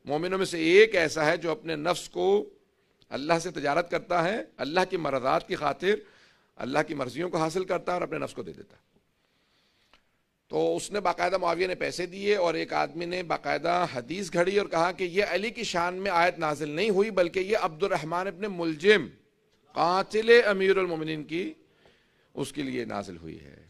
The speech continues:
और ये आज तक बहुत सी किताबों में बाकी है भाइयों की। आप तसव्वुर कर सकते हैं कि पैगंबर से निस्बत देने के बाद बाकायदा कातिल अमीरुल मोमिनीन अलैहिस्सलाम के लिए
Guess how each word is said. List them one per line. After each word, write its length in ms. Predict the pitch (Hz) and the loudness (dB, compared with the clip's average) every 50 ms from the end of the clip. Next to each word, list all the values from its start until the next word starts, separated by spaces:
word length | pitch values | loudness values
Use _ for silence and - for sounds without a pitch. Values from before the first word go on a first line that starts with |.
| _ - | _ 0
और 120 | - 170 | 0 4
ये 60 | 202 208 | 4 6
आज 320 | 196 190 196 196 190 - | 6 6 6 4 4 2
तक 140 | 220 226 220 | 0 0 2
बहुत 280 | - 196 160 170 170 | 4 6 6 6 6
सी 80 | - 208 | 4 -2
किताबों 400 | 190 196 - 175 165 170 165 185 | -4 -2 0 0 0 2 0 0
में 180 | 202 233 240 233 | 0 0 2 4
बाकी 440 | 185 185 185 185 185 - 247 254 | 6 4 4 4 0 -2 2 6
है 160 | 214 208 214 185 | 6 6 6 6
भाइयों 340 | 151 135 135 131 113 101 | 4 2 2 2 -4 -8
की। 200 | 92 - - - _ _ _ _ _ _ _ _ _ _ _ _ _ _ _ _ _ _ _ _ _ _ _ _ _ _ _ - | -10 -12 -18 -20 _ _ _ _ _ _ _ _ _ _ _ _ _ _ _ _ _ _ _ _ _ _ _ _ _ _ _ -8
आप 140 | - 110 107 | -6 -4 -4
तसव्वुर 220 | 139 135 147 160 170 | -2 -4 -2 -4 -2
कर 100 | - 175 | -4 -4
सकते 260 | 165 196 - - 196 | -6 -6 -8 -8 -8
हैं 180 | 202 247 - _ _ _ _ _ - | -8 -8 -12 _ _ _ _ _ -10
कि 60 | 131 | -8
पैगंबर 360 | 107 - 131 127 139 147 160 | -2 0 0 0 0 -2 -2
से 120 | 147 151 - | -2 -2 -6
निस्बत 260 | - 120 - 135 139 | -8 -8 -6 -6 -6
देने 220 | 113 117 117 123 | -6 -6 -8 -8
के 100 | 123 123 | -10 -12
बाद 300 | 113 104 110 123 143 170 | -10 -8 -8 -6 -8 -10
बाकायदा 320 | 147 - - - 110 120 147 | -10 -12 -12 -10 -10 -10 -10
कातिल 400 | - - 135 123 - - 127 135 | -8 -6 -6 -6 -6 -8 -12 -12
अमीरुल 840 | 156 180 - _ _ _ _ _ _ _ _ _ _ _ _ - 120 | -12 -12 -14 _ _ _ _ _ _ _ _ _ _ _ _ -14 -12
मोमिनीन 220 | 120 113 113 123 | -10 -10 -10 -8
अलैहिस्सलाम 380 | 139 131 120 - 110 107 104 104 | -8 -10 -10 -10 -10 -10 -10 -10
के 140 | 101 120 120 | -12 -14 -12
लिए 260 | 113 117 131 156 - | -10 -10 -10 -12 -12